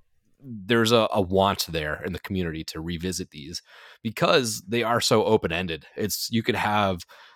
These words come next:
it's, it's like the Universal Monsters story where it's just, you could have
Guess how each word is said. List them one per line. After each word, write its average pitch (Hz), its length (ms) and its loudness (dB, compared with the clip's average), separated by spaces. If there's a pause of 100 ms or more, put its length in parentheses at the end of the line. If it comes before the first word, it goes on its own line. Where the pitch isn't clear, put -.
(160)
it's, 107 180 -8
it's 110 200 2
like 113 120 8
the 110 100 4
Universal 101 500 6
Monsters 87 420 0
story 71 380 -6
where 82 240 -4
it's - 160 -6
just, - 460 -4 (100)
you 101 160 -4
could 95 160 -4
have 120 600 0